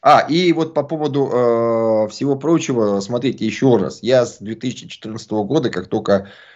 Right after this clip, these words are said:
началась аннексия Крыма, Василий, интернет все помнит. Я говорю о том, что у Плешива обнуленыша, ну, и тогда он еще обнуленыш-, обнуленц-, обнуленцем не был, но я тогда говорил так, что у российского военно-политического руководства существуют планы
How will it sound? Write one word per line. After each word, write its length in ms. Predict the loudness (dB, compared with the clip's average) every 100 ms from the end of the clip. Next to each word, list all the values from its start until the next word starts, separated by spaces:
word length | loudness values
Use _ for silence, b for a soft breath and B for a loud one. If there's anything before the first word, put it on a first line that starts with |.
| B
началась 480 | -4 -2 4 4 4
аннексия 420 | 0 0 -2 -6
Крыма, 340 | -2 0 0 0
Василий, 720 | -4 -4 -6 -6 -6 -10 -12 -6
интернет 480 | -4 -2 -2 -2
все 160 | -2 -4
помнит. 460 | -2 -4 -4 -14 _ b b b b -2
Я 220 | 0 2
говорю 360 | 2 2 2
о 60 | -2
том, 160 | -4 -6
что 300 | -2 -2 -2
у 60 |
Плешива 480 | -2 -4 -2 2 2
обнуленыша, 600 | 2 2 0 0 -2 -4
ну, 80 | -4
и 40 |
тогда 240 | -2 -2 -2
он 60 |
еще 160 | -2 -4
обнуленыш-, 480 | -2 -2 -2 -2 -4
обнуленц-, 580 | -4 2 4 4 0 -4
обнуленцем 680 | -4 0 4 4 0 -6 -6
не 140 | -6
был, 140 | -6 -6
но 60 |
я 140 | -4 -4
тогда 240 | -4 -4
говорил 300 | -2 -2 -2
так, 180 | -6 -8
что 160 | -10
у 400 | -6 0 0 0 B B B B
российского 520 | -2 0 -2 0 2
военно-политического 840 | 4 2 0 -6 -4 -6 -4 -4
руководства 400 | 0 2 2 0
существуют 460 | -8 -8 -6 -6 2
планы 480 | 8 8 8 -2